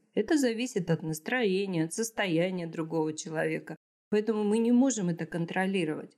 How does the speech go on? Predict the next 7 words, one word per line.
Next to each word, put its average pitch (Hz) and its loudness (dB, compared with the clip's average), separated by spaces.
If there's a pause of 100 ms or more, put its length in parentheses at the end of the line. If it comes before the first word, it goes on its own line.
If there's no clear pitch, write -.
Мы 180 2
можем 180 2
контролировать 170 -4
только 254 0 (160)
качество 220 -4
своей 160 0
подачи. 160 -8